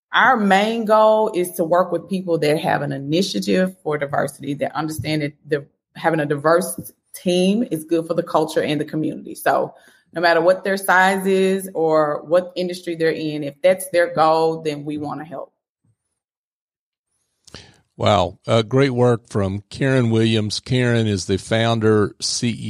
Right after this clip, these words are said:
Speaker 2: E O of Mintech Agency. Um, so Karen, do you work with, uh, companies exclusively here in Nashville, or do you go beyond, uh, the Nashville area?
Speaker 1: Yes, we definitely have branched out this year.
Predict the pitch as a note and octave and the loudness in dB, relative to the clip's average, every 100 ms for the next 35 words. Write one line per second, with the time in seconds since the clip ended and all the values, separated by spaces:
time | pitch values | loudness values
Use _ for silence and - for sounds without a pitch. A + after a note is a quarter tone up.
0 | G2 G2+ G#2 G2+ F#2 A#2 G2 F2+ - _ | 0 2 4 2 0 -2 -2 -2 -8 _
1 | G#2 G2+ A2+ A2+ A2+ F#2+ G2+ G2 F#2 F2 | -8 -2 -2 -2 -4 -2 -2 -4 -4 -6
2 | - F#2 - - - - _ - B2+ B2 | -4 -4 -6 -20 -20 -20 _ -2 0 0
3 | A2+ _ _ _ _ _ - D#3+ C#3+ G3 | -2 _ _ _ _ _ -2 0 0 2
4 | G#3 F3+ D3 E3 G3+ D#3 D#3 D#3 C#3 C3+ | 2 2 -2 0 0 4 4 2 2 4
5 | B2 - _ _ _ C3 A#2 G#2 - B2 | 4 -2 _ _ _ -2 0 0 -2 -2
6 | B2+ A#2 A2+ - - _ - A2+ - - | 0 0 0 -4 -10 _ -8 -6 -6 0
7 | C3 A#2+ A2 G#2 A2 G2 G#2+ C#3+ E3+ A#3 | 2 2 0 0 2 0 0 0 0 -2
8 | G#3+ E3+ G#2 G2+ G#2+ G2 F#2+ F#2+ G2 F#2 | -2 0 0 0 0 2 0 0 0 -2
9 | F2 - - _ _ G#2+ G2+ G2 G2+ G2 | -6 -14 -20 _ _ 0 2 4 2 2
10 | - F#2+ F2 D#2 F2+ _ _ _ _ _ | 0 0 0 0 -6 _ _ _ _ _
11 | _ - F#3+ F3+ F3+ F3 F3+ F3+ G#3 G#3+ | _ -4 2 2 0 -6 -2 0 0 -2
12 | G#3 G#3 G#3 D#3+ D#3 D3+ E3+ D#3+ - - | -4 -2 0 0 -2 0 0 0 -4 0
13 | E3 F3+ E3+ F3 F#3 E3+ E3 D#3+ E3 | 2 2 -4 -6 -4 0 2 2 0